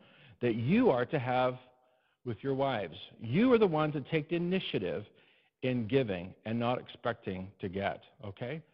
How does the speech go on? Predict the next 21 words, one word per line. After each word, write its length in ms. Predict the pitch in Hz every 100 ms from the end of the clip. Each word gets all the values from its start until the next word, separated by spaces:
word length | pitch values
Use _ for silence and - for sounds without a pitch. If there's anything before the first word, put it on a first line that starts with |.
| _ _ _
This 100 | 123
is 80 | 196
a 80 | 185
high 260 | 151 165 156 -
standard, 400 | 151 165 143 131
but 80 |
I'm 60 | 113
gonna 120 | 139
tell 220 | 135 151
you 60 | 156
this 240 | 156 -
right 140 | 135 139
now. 140 | 139
If 100 | 101
you're 100 | 117
looking 220 | 127 143
at 120 | 135 139
me 80 |
for 100 | 139
a 60 | 139
moment, 320 | 139 139 139